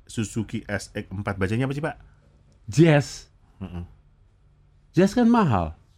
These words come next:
Speaker 1: Ya, nggak tahu. Mungkin buat dia murah.
Speaker 2: Kalau di, <laughs> nggak, maksud saya gini, eh, nggak ketemu gitu loh.
Speaker 1: Oh,
Speaker 2: Oh, Jazz,
Speaker 1: perbandingannya nggak
Speaker 2: ah, ah,
Speaker 1: ketemu.
Speaker 2: ah. Atau jasnya sama seperti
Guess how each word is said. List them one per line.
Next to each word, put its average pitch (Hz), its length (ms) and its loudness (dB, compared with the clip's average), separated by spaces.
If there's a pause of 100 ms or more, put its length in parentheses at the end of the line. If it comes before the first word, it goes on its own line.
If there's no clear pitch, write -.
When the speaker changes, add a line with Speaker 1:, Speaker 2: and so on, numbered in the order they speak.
(140)
Speaker 1:
Ya, 107 180 -4
nggak 98 220 -8
tahu. 98 240 -8 (220)
Mungkin 170 260 -6
buat 147 140 -6
dia 160 160 -8
murah. 165 300 -8
Speaker 2:
Kalau 147 260 4
di, 151 340 4 (140)
<laughs> 165 200 -2
nggak, 175 300 4
maksud 175 320 0
saya 214 200 2
gini, 208 340 2 (420)
eh, 160 600 2 (100)
nggak 147 240 2
ketemu 185 340 4 (120)
gitu 120 200 2
loh. 95 220 2
Speaker 1:
Oh, 110 100 4
Speaker 2:
Oh, 135 100 8
Jazz, 113 240 6
Speaker 1:
perbandingannya 110 300 6
nggak 113 80 4
Speaker 2:
ah, 104 60 4
ah, 131 60 6
Speaker 1:
ketemu. 135 280 6
Speaker 2:
ah. 101 380 4 (180)
Atau 165 260 2 (460)
jasnya 117 320 2
sama 151 420 2
seperti 113 560 -2